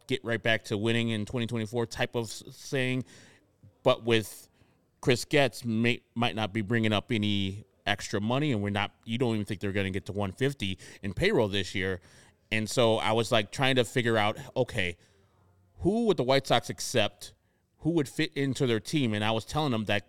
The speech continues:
we're not doing lottery tickets. Like, the White Sox, I think, would be well served if they did a lottery ticket or do some people way down the line where the Cubs kinda did with Yu Darvish, getting some players who are v-, much younger, like Owen Casey and things like that.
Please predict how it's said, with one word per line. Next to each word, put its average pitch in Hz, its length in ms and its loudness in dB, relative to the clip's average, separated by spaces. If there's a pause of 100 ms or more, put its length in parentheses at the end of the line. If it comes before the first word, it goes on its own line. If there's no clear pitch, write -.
(200)
we're 107 140 -4
not 120 360 0
doing 139 300 2
lottery 107 380 0
tickets. - 480 -14 (320)
Like, 98 140 -4
the 110 60 -4
White 120 220 0
Sox, - 420 2 (600)
I 107 100 4
think, 113 240 -2
would 113 160 2
be 113 220 4
well 110 500 2 (640)
served 143 460 2
if 131 80 2
they 113 140 2
did 120 280 2
a 135 160 2
lottery 131 380 2
ticket 147 280 -2
or 117 140 6
do 127 240 -2
some 120 240 -6
people 123 340 -2
way 127 300 2
down 123 260 2
the 120 80 0
line 131 460 2 (380)
where 113 520 2
the 117 80 -4
Cubs 117 320 0
kinda 120 220 2
did 110 240 0
with 104 140 0
Yu 117 160 2
Darvish, 117 580 2 (380)
getting 117 260 2
some 113 160 -4
players 113 360 4
who 113 120 0
are 98 100 2
v-, 98 300 -8
much 113 320 -2
younger, 120 260 2
like 95 160 -2
Owen 101 220 0
Casey 123 420 -2
and 131 120 -4
things 139 180 -2
like 139 160 -2
that. 151 240 0